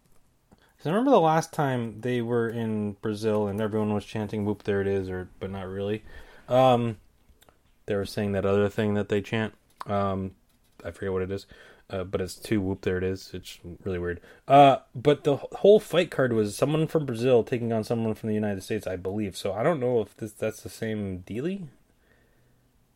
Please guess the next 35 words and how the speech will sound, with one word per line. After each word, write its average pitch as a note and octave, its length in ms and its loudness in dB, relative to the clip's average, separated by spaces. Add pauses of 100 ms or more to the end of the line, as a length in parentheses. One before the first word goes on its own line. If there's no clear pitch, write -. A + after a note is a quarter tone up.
(180)
It G#2 200 -14
kinda D#3+ 340 -6
looks C3+ 300 0
like F#2 180 -4
it. F#2 220 -8 (1300)
Or D#3+ 180 6
at F#3 60 4
least G3+ 320 2
not, D#3+ 320 0
not, D3 300 0 (1120)
not F3+ 240 2
necessarily D3+ 400 2
from C3 180 0
the A#2+ 60 2
United A2 240 0
States. G#2 280 -2
I G#2+ 100 -2
feel D3+ 260 2
like A#2+ 160 4
it G#2+ 80 2
was G2 140 -2
mostly G2+ 580 0 (100)
Brazil G2 380 0
versus F#2+ 180 -8
United G2 200 -4
States - 260 -8
last G2+ 180 0
time, F#2+ 140 -8
but F2+ 120 -10 (160)
at C#3 80 -4
least F#3 240 0
every D3 200 4
fight A#2+ 240 -2
had G#2+ 160 0
somebody G#2+ 360 -2